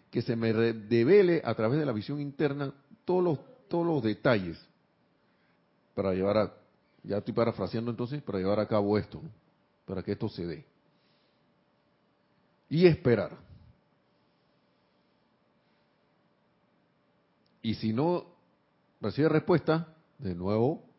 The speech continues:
magna presencia yo soy, exijo que se... exijo. Nadie que, "¿Tú crees que tú me puedes dar la, la respuesta?". No, exijo que se me devele la actitud correcta de actividad que yo debo asumir para ajustar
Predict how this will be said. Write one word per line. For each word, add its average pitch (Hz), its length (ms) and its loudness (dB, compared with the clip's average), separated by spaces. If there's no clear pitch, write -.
magna 120 440 -4
presencia 131 480 -6
yo 131 200 -4
soy, 95 420 -8
exijo 156 580 -8
que 135 120 -6
se... - 180 -14
exijo. 190 760 -4
Nadie 143 380 2
que, 107 280 -2
"¿Tú 127 140 -6
crees 165 260 -2
que 156 100 -4
tú 156 100 -10
me 156 140 -8
puedes 160 340 -4
dar 160 100 -2
la, 160 180 -2
la 120 220 -4
respuesta?". 120 400 -4
No, 104 180 -4
exijo 196 1400 10
que 170 140 6
se 156 160 0
me 147 160 0
devele 139 580 4
la 117 100 4
actitud 123 420 -4
correcta 120 420 -4
de 104 100 0
actividad 107 380 -2
que 123 100 -6
yo 131 220 2
debo 170 320 4
asumir 135 640 2
para 165 440 2
ajustar 127 720 0